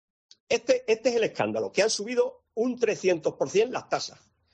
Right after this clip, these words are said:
Y no viene el escándalo solo porque suban, sino el escándalo viene porque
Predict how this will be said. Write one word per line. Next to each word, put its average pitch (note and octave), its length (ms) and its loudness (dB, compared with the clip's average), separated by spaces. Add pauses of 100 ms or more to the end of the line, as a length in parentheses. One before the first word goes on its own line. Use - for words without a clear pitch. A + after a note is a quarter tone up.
(840)
Y D#3+ 200 4
no F#3+ 140 6
viene B3 200 0
el G#3 60 2
escándalo F#3 440 -4
solo E3 400 -2
porque C#3+ 300 0
suban, C#3+ 400 -4 (260)
sino C#3+ 380 0
el C#3+ 60 2
escándalo F#3 460 0
viene G#3+ 420 -2 (400)
porque C3+ 560 -2